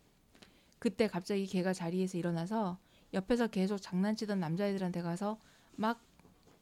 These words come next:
막 같이 장난치는 거 있죠. 그래서 너무 속상했죠. 근데 더 빡치는 건 뭐냐면 다시 제 앞에 앉아서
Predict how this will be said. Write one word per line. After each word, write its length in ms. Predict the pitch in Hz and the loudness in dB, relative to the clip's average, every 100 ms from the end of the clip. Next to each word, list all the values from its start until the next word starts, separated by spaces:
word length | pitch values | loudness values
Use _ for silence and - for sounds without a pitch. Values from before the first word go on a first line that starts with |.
| _ | _
막 180 | - 202 - | -8 -6 -4
같이 320 | 180 - 214 | -6 -2 -4
장난치는 640 | - 180 214 208 196 180 | 2 4 4 4 4 4
거 100 | 165 | 2
있죠. 340 | 165 - 156 185 - - _ _ - - - | -2 -4 -8 -8 -14 -20 _ _ -20 -20 -12
그래서 280 | - 220 220 | 0 2 4
너무 200 | 185 170 | 2 0
속상했죠. 1040 | 233 - 285 285 220 - 170 185 180 180 190 _ _ - - | -2 -2 0 0 -2 -4 -4 -4 -4 -6 -10 _ _ -20 -6
근데 200 | - 220 | 0 2
더 140 | 233 214 | 2 0
빡치는 460 | 214 214 277 254 | -4 -4 0 2
건 100 | 240 | 2
뭐냐면 600 | 202 170 170 233 226 190 - - - | 2 0 0 0 -2 -4 -8 -20 -14
다시 280 | - 190 220 | -4 -2 0
제 140 | - 185 | 2 2
앞에 180 | 190 | 2
앉아서 540 | 208 170 175 196 208 | 0 0 -2 -2 -2